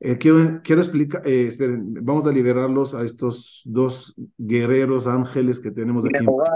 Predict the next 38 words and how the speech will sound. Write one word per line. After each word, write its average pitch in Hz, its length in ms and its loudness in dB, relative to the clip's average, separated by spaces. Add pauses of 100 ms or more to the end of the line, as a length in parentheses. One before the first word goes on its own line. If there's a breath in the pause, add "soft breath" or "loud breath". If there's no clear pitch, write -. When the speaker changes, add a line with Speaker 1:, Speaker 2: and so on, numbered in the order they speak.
(140)
Speaker 1:
pantalla. 143 100 0
Speaker 2:
Nehorai 139 380 -2
Darshan, 139 840 -2
Nehorai 135 360 -2
Darshan, 127 560 -2 (140)
solo 135 420 -4
quiero 135 220 -2
de-, 123 200 -2
decir 120 460 -2
y, 110 1160 -4
y 107 40 -8 (480)
presentarlo, 120 640 4
Nehorai 113 360 6
Darshan, 127 340 4
que 117 80 0
está 127 160 2
al 127 60 4
lado 127 180 2
de 117 120 2
Aaron, 117 480 0 (480 loud breath)
él 151 220 -2
es 139 180 -4
el 127 220 0 (180)
jefe 139 360 -2
de, 117 320 -2
de, 110 420 -2
de 107 160 -4
la 107 80 -2
ciudad 117 320 -2
de 117 100 -2
Sderot, 101 540 -4
él 117 180 -2
vive 127 380 -2
en 113 100 -2
Sderot 92 420 -4 (140)
todo 113 220 -2
el 107 120 -2
año. 104 380 -4